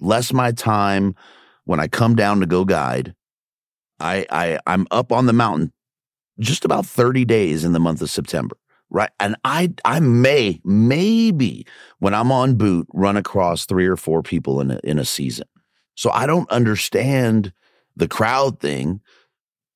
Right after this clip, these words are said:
And you're saying the same thing. It's like, it's, it's that hard. Like, it keeps people from doing it, you know, putting a pack on with forty-five pounds in it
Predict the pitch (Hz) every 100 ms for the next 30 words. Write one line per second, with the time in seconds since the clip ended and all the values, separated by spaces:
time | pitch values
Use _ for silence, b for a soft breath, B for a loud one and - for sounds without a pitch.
0 | _ 101 98 135 - 123 107 95 - 110
1 | 92 85 - 160 139 101 - 82 82 -
2 | - - 87 - 69 87 92 73 98 269
3 | - 64 76 92 - 131 131 - 143 131
4 | 113 - 104 87 131 339 92 76 95 90
5 | - 160 147 135 123 123 113 113 107 87
6 | - 113 113 117 101 101 95 92 90 85
7 | 80 78 80